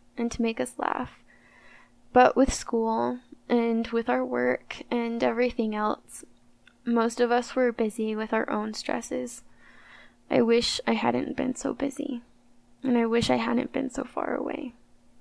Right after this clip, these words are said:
On January twenty-first of this year, my dad sent me a message saying to call him, that it was an emergency. I was in an online class through Zoom, but I turned my camera off and called him as soon as I had seen the message.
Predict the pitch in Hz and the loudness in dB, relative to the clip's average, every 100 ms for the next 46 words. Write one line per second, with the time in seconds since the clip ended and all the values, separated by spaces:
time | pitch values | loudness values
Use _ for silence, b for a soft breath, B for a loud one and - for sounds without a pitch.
0 | - - - _ - _ - - - 240 | -20 -20 -20 _ -20 _ -20 -6 2 4
1 | 233 240 247 247 254 254 240 247 - 247 | 4 2 4 4 4 4 4 4 4 2
2 | - 247 233 254 220 214 220 233 233 233 | 4 2 4 2 -2 -2 0 2 2 4
3 | 233 226 233 - 240 214 220 226 226 226 | 2 2 0 2 0 0 -2 -2 -2 -2
4 | - 233 233 233 262 - 240 226 220 220 | 0 0 0 -2 0 4 4 2 -4 -4
5 | 240 - _ _ - 240 240 240 262 247 | -8 -12 _ _ 2 6 8 8 6 6
6 | 220 214 220 240 226 - 247 254 - _ | 4 0 -2 -4 -6 -6 -4 -6 -10 _
7 | _ - _ _ - - 240 247 247 247 | _ -20 _ _ -8 2 4 6 6 6
8 | 262 247 233 233 240 - 220 220 - 233 | 6 4 4 0 0 2 2 2 0 0
9 | 220 - 214 208 214 - 240 233 233 226 | 2 0 -2 -2 -6 2 6 6 4 2
10 | 233 254 254 226 220 226 220 220 214 214 | 4 2 4 2 4 6 4 2 2 2
11 | 220 226 226 - 220 220 240 220 214 226 | 2 0 0 0 0 2 2 0 -2 0
12 | 220 214 240 226 - 240 - | 0 0 -2 -4 -6 -6 -8